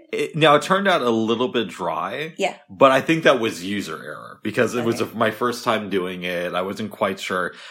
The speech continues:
Speaker 1: I think I initially set the temperature at three seventy-five.
Speaker 2: Mm-hmm.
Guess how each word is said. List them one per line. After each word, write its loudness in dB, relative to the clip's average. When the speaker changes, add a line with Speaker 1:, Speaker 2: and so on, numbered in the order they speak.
Speaker 1:
I -2
think 0
I 4
initially -2
set -4
the -12
temperature -6
at -10
three -4
seventy-five. -4
Speaker 2:
Mm-hmm. -4